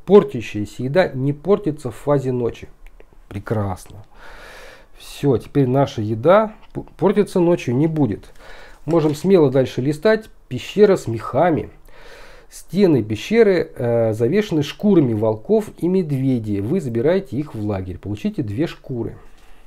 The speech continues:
Все, три сокровища я раздобыл.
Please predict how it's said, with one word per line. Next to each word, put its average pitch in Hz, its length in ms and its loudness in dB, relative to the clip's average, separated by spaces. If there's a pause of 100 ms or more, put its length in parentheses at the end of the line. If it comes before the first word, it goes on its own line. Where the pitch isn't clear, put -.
(1700)
Все, - 380 -4 (300)
три 135 360 0 (340)
сокровища 113 640 -2
я 110 540 -4 (1300)
раздобыл. 113 680 -2